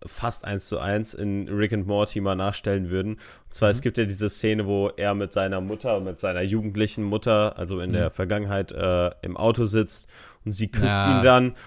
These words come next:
Speaker 1: und geht dann
Speaker 2: Ja,
Speaker 1: so
Speaker 2: ja.
Speaker 1: von, von ihm weg. Irgendwie fühlt sich das an, als wärst du mein Bruder.
Speaker 2: Sie hat die
Speaker 1: Und
Speaker 2: Macht,
Speaker 1: dann
Speaker 2: Fabian.
Speaker 1: Ja,
Speaker 2: Die
Speaker 1: ey,
Speaker 2: Macht.
Speaker 1: ey, aber ich würd so feiern, wenn die das in Rick, Rick and Morty eins zu eins übernehmen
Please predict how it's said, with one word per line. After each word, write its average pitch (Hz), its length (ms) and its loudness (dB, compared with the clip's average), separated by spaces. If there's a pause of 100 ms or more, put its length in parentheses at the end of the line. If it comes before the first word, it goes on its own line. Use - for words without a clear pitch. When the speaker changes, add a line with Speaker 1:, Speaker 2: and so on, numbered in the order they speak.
(120)
Speaker 1:
und 110 140 -2
geht 123 160 4
dann 123 100 6
Speaker 2:
Ja, - 60 2
Speaker 1:
so 123 80 6
Speaker 2:
ja. 110 40 2
Speaker 1:
von, 113 380 2
von 113 260 0
ihm 110 140 2
weg. 123 280 4 (500)
Irgendwie 147 300 2
fühlt 135 260 -2
sich 135 160 -6
das 113 220 -2
an, 127 220 2
als 131 220 2
wärst 120 260 2
du 117 40 -2
mein 104 260 4
Bruder. 104 720 2
Speaker 2:
Sie 107 220 -2
hat 110 160 -2
die 107 60 -2
Speaker 1:
Und 120 120 6
Speaker 2:
Macht, 104 100 8
Speaker 1:
dann 135 200 10 (180)
Speaker 2:
Fabian. 82 560 -2 (160)
Speaker 1:
Ja, 135 360 8
Speaker 2:
Die 90 60 -4
Speaker 1:
ey, 160 240 12
Speaker 2:
Macht. 147 80 -8 (300)
Speaker 1:
ey, 147 280 6
aber 139 260 6
ich 147 180 4
würd 156 160 2
so 160 200 4
feiern, 151 420 6
wenn 131 140 2
die 131 80 0
das 147 180 6
in 147 100 4
Rick, 139 180 4
Rick 135 440 2
and 147 100 4
Morty 143 280 4
eins 143 220 4
zu 151 80 2
eins 143 200 4
übernehmen 135 680 6